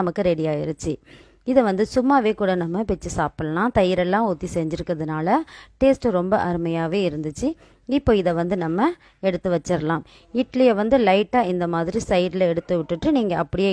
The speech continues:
எடுத்துக்கலாம். ரொம்ப சுலபமா வந்துடும். அந்த வாழை இலையில இருந்து எடுக்கும்போது பார்க்கும்போதும் அழகா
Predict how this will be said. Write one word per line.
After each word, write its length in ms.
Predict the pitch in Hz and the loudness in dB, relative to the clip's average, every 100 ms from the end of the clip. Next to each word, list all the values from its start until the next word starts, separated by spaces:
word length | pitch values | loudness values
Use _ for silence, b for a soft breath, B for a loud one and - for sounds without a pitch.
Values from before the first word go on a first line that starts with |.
| 175 | 0
எடுத்துக்கலாம். 480 | 160 165 170 196 277 B B - | -2 -4 0 0 0 B B -2
ரொம்ப 180 | 220 254 240 | 2 2 2
சுலபமா 420 | 196 180 185 196 180 | 0 0 2 2 0
வந்துடும். 280 | 170 247 247 | 0 0 0
அந்த 140 | 190 175 | 0 2
வாழை 260 | 196 240 240 | 4 4 2
இலையில 300 | 214 185 180 170 | 2 0 0 0
இருந்து 260 | 185 226 226 185 | -2 0 0 0
எடுக்கும்போது 600 | 190 190 175 170 170 302 339 b b _ 214 | -2 -6 -2 -2 2 2 0 b b _ 2
பார்க்கும்போதும் 600 | 214 214 190 185 220 240 | 2 0 -2 -2 0 -2
அழகா 320 | 185 196 196 | 0 0 0